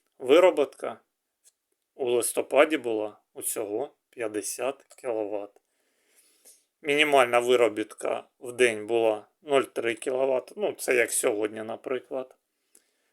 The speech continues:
Максимальна була чотири і шість кіловата. Ну, і середня добова получилася один шістдесят п'ять кіловат. Ну, собственно кажучи, тих, хто дивилися тільки, щоб дізнатися показники,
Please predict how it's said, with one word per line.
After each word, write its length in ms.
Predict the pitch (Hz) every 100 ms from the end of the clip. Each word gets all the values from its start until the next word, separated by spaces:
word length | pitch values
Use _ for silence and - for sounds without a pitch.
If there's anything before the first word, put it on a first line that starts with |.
| _
Максимальна 760 | 139 131 - 156 147 135 123
була 360 | 113 117 117 113
чотири 600 | - 147 - 143 123 117
і 60 | 104
шість 500 | - - - - -
кіловата. 720 | 143 139 135 131 131 151 147 _ _ _ _ _ _ _ -
Ну, 120 | 202
і 60 |
середня 440 | 170 170 170 160 147
добова 460 | 139 135 147 185
получилася 1000 | 175 131 117 113 - 156 131 - - 123 -
один 420 | - 135 170 202 190
шістдесят 760 | - 120 107 117 - 156 -
п'ять 300 | 127 131 131
кіловат. 640 | - 113 107 107 107 - _ _ _ _ _ _ -
Ну, 160 | 196
собственно 360 | - 160 160 151
кажучи, 380 | 143 135 - 147
тих, 200 | 160 131
хто 180 | -
дивилися 920 | 127 127 135 131 123 - 135 120 113 117 _ _
тільки, 300 | 147 123 -
щоб 260 | - 139 113
дізнатися 560 | 120 127 120 110 -
показники, 880 | 117 123 - 113 120 120 - 120 110